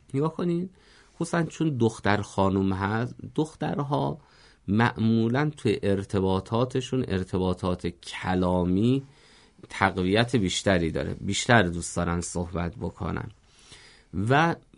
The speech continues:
گوش شنوام می‌خوان. لذا شما ببینید مثلاً، اه، دخترها معمولاً با چه کسی بیشتر دوست می‌شن؟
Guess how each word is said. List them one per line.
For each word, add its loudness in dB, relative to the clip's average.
گوش 2
شنوام 2
می‌خوان. -8
لذا 2
شما 0
ببینید 2
مثلاً، 0
اه، 2
دخترها 2
معمولاً 2
با 4
چه -4
کسی 0
بیشتر 0
دوست -4
می‌شن؟ -2